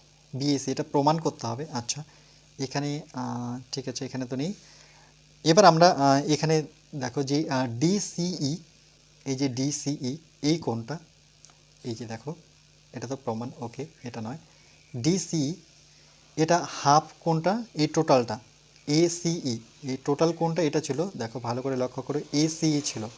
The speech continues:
তো যখনই এটা বহি-, আহ, বহিভাবে এটাকে,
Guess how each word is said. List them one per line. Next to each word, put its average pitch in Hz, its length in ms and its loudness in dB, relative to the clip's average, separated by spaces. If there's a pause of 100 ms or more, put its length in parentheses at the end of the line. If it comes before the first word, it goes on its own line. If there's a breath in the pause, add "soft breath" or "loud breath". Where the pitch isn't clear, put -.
(420 loud breath)
তো 143 80 -6
যখনই 139 540 4
এটা 151 260 4 (200)
বহি-, 170 460 0
আহ, 127 280 -4 (420)
বহিভাবে 147 520 4
এটাকে, 139 260 0